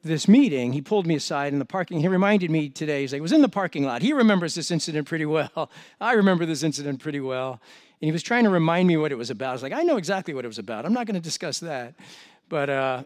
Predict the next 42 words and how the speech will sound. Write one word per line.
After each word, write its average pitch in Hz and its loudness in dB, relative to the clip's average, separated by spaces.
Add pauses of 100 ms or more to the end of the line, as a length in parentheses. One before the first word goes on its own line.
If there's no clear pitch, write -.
<clears throat> - -12
you 202 0
know, 151 2
he 202 2
pulled 330 0
me 254 0
aside, 120 -6
and 175 2
he 196 4
said 262 -2
to 196 -2
me 160 0
this, 139 -4
he, 160 -8
you 208 -8
know, 247 -2
not 269 -4
the 233 -6
exact 156 -6
words, 131 -4
but 156 -10
it 180 -8
was 180 -10
kind 277 0
of 190 -2
the 147 -6
sentiment. 127 -2
He 151 -8
said, 156 -6
"Ben, 226 2 (680)
you 190 4
know, 226 4 (560)
it 180 -4
is 185 2
possible 262 -4
to 190 -4
be 170 -6
theologically 214 -4
correct, - -14 (720)
but 135 -12
spiritually 143 -8
wrong." 101 -14